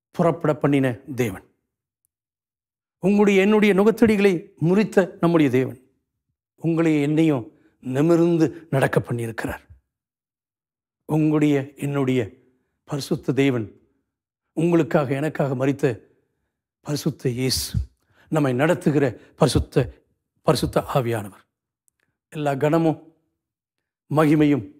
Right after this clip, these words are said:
துதியும், ஸ்தோத்திரமும் இந்த தேவனாகிய கர்த்தருக்கு மட்டுமே உண்டாகட்டும். விரைவில் நிச்சயமாக உங்களை சந்திப்பேன். இந்த தேவனுடைய வார்த்தையானது உங்களை தொடர்ந்து நடத்தட்டும் இந்த மாதம் முழுவதும்.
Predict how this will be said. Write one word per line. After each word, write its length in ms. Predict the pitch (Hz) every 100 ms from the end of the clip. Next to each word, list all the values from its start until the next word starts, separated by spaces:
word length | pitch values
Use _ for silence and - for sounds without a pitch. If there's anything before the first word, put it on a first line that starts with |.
| _ _ _ _ _ _ _ _ _ -
துதியும், 320 | 180 160 147 139 -
ஸ்தோத்திரமும் 540 | 156 - 147 139 98 _ _ _ _ _ _ _ _ _ _
இந்த 160 | 143 131
தேவனாகிய 500 | 131 143 143 143 131
கர்த்தருக்கு 400 | - - 143 135
மட்டுமே 460 | 139 - 131 117 - _ _ _ _ _ _ _ _
உண்டாகட்டும். 540 | 143 135 123 123 - - _ _ _ _ _ _ _ _ _ _ _ _
விரைவில் 380 | 147 147 143
நிச்சயமாக 420 | 135 139 156 147 135
உங்களை 160 | 127
சந்திப்பேன். 540 | 147 135 139 139 123 - _ _ _ _ _ _ _ _ _ _ _ _
இந்த 220 | - 123 143
தேவனுடைய 200 | 147 147
வார்த்தையானது 440 | 151 151 160 156
உங்களை 220 | 156 151
தொடர்ந்து 300 | 147 165 165
நடத்தட்டும் 400 | 147 156 143 139
இந்த 120 | 123
மாதம் 260 | 135 131 127
முழுவதும். 400 | 113 107 92